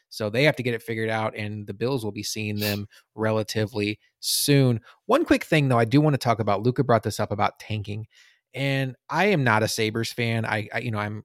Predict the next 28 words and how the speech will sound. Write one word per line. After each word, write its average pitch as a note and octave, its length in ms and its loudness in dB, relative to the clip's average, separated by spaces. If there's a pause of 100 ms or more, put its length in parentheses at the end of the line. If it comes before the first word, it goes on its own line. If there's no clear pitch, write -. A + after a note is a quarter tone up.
(160)
not A#2+ 200 -2
really B2 220 2
a G#2+ 40 0
hockey A2+ 300 -2
fan. A#2 180 -2
I A2 40 2
root B2+ 200 2
for C3+ 100 -8
the C3 60 0
Sabres. A#2 380 0
I G#2+ 60 0
root A2+ 180 -4
for - 60 -20
the B2+ 100 -2
Blues. A2+ 360 2
That's A2+ 140 -4
my A2+ 120 -2
hometown A2 420 -2
team. A2 320 -6 (380)
But C3+ 140 0
when D#3 120 4
the D#3+ 80 4
Sabres A3 460 4
were F3 80 4
tanking, A2 640 2
I C3+ 140 4
just E3 160 -2
kinda C#3 380 0